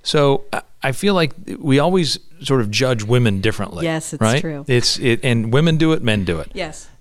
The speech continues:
Speaker 1: Is she being a proper mother? Is she, can she do it all? Can she be, you know, first of all, is it an unfair question?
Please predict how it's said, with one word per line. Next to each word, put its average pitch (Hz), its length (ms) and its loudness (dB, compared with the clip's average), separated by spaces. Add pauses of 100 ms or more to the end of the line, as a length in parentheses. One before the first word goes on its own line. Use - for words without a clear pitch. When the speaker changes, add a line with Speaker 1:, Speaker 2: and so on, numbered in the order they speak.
Speaker 1:
Is 120 140 2
she 104 220 0
being 120 320 0
a 110 60 0
proper 117 360 0
mother? 92 340 -2
Is 120 220 0
she, 113 340 0
can 123 260 0
she 123 180 0
do 123 220 4
it 120 120 -2
all? 98 360 0
Can 117 240 0
she 120 200 2
be, 123 580 2
you 113 120 0
know, 101 300 2 (720)
first 190 280 -2
of 156 80 -2
all, 139 140 2
is 143 220 2
it 143 80 2
an 143 160 -4
unfair 160 460 4
question? 92 600 -2